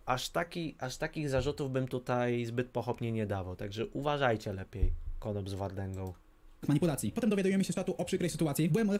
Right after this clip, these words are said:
Speaker 2: w dzieciństwie, kazali mi robić różne rzeczy. Wygląda to jak
Speaker 1: Ja pierdolę.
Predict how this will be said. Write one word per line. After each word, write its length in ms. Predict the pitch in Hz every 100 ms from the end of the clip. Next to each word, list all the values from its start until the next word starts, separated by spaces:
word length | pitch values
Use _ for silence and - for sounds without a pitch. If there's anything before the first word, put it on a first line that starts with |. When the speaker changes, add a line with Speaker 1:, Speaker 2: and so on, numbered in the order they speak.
| - -
Speaker 2:
w 40 |
dzieciństwie, 380 | 165 185 170 120 120
kazali 240 | 156 180
mi 60 | 175
robić 140 | 165
różne 220 | 151 147
rzeczy. 220 | 147 127 101
Wygląda 240 | 165 208
to 80 | 196
jak 160 | 185 - - _ - -
Speaker 1:
Ja 280 | 107 101 92
pierdolę. 600 | 120 92 110 92 92